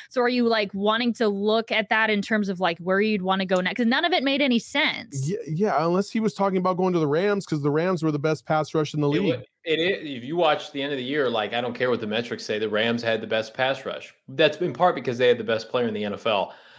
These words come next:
Speaker 3: I, I've got an article right now, go P H N X dot com, of a shameless plug about Chandler Jones and the decision that Steve Keim's gonna have to make here in the next calendar month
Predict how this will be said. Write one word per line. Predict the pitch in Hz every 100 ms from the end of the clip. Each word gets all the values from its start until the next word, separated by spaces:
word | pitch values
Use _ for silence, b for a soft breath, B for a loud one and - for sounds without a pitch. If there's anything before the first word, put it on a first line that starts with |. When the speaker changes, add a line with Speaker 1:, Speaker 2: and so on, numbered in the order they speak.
| B B B _ -
Speaker 3:
I, | 139 165
I've | 160
got | 185 190
an |
article | 151 147 135
right | 123 120
now, | 120 117
go | 113 117
P | 113 117
H | 117
N | 110
X | 104 -
dot | 107 101
com, | - 123 110 101 101
of | - 107
a | 101 98
shameless | 98 131 113 107 -
plug | - 113 107
about | 104 101
Chandler | 131 120 120
Jones | 113 117 117 117
and | 117
the |
decision | 110 107 139 127 117
that | 110 104 - _
Steve | - - 135
Keim's | 135 123 117
gonna | 110
have | 120
to | 117
make | 113 117 113
here | 117
in | 110
the |
next | 107 110 -
calendar | 120 110 107
month | 110 110 95